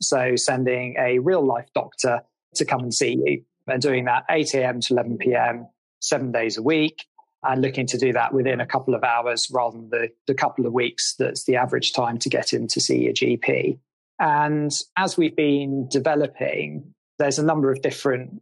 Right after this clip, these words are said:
kind of angles that sort of resonate with what David has, has been saying as well. I think one of them is that one of the beauties of, of home visiting is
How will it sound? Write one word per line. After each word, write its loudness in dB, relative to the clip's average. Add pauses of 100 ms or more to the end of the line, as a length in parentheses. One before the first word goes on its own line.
kind -2
of -4 (160)
angles 0
that 0
sort 0
of -2
resonate 0
with 2
what -2
David 2
has, -2
has 0
been -2
saying 0
as -4
well. 0 (340)
I 0
think -2
one 2
of -2
them 0
is 0
that 0
one 0
of 0
the 2
beauties 2
of, 2 (200)
of 0
home 0
visiting -2 (560)
is 2